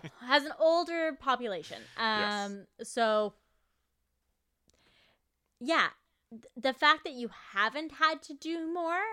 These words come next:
Speaker 1: yet,
Speaker 2: Yeah.
Speaker 1: knocking on wood, um, actually has
Speaker 2: <laughs>
Speaker 1: kinda surprised me that you don't have a story.
Speaker 2: Yeah, no, I've, it's so far so good.
Speaker 1: Do you know if it's happened when you're not at work?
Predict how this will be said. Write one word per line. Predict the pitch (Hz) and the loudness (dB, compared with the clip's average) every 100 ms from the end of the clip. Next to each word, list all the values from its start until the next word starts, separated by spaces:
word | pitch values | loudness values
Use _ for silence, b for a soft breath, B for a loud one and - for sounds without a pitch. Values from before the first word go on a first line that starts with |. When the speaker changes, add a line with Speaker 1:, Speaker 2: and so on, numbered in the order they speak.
| 381 - _ _ - 196 | -8 -18 _ _ -20 -8
Speaker 1:
yet, | 226 349 - - _ _ _ _ _ - - - | -4 -4 -8 -20 _ _ _ _ _ -18 -14 -10
Speaker 2:
Yeah. | 95 - _ - | -10 -12 _ -4
Speaker 1:
knocking | 214 226 294 | -4 -2 -4
on | |
wood, | 262 262 - B B B | -2 -4 -6 B B B
um, | 214 226 214 208 214 208 _ - | -4 -2 -2 -4 -8 -16 _ 2
actually | 330 494 466 | 4 4 0
has | 415 453 - _ | 2 0 -2 _
Speaker 2:
<laughs> | _ _ | _ _
Speaker 1:
kinda | 302 339 | -4 -4
surprised | 339 339 403 285 | 0 2 2 0
me | 196 | -6
that | 220 226 | -4 -2
you | 247 | -4
don't | - 240 285 269 | 0 0 0 -4
have | 190 190 185 | -2 -2 -2
a | |
story. | - 185 131 107 90 170 _ _ _ _ _ _ _ - | -8 -8 -8 -10 -14 -20 _ _ _ _ _ _ _ 0
Speaker 2:
Yeah, | 147 185 - _ | 4 4 2 _
no, | 117 160 | -2 0
I've, | 156 113 104 113 | 2 0 -2 -8
it's | 127 - - - - _ _ _ _ _ _ - | -8 -12 -16 -18 -20 _ _ _ _ _ _ -10
so | - 135 | -2 -2
far | 151 143 160 156 | 0 2 2 2
so | - - 135 147 | -4 -8 -4 -2
good. | 131 175 113 131 - | 0 2 2 0 -6
Speaker 1:
Do | 285 | -2
you | 294 | 0
know | 277 | 2
if | 294 | 0
it's | 349 285 | -2 2
happened | 226 226 262 247 | 2 2 -4 -6
when | 220 | -6
you're | 196 | -8
not | 165 165 190 | -8 -6 -6
at | 180 | -6
work? | 269 392 _ | -6 -6 _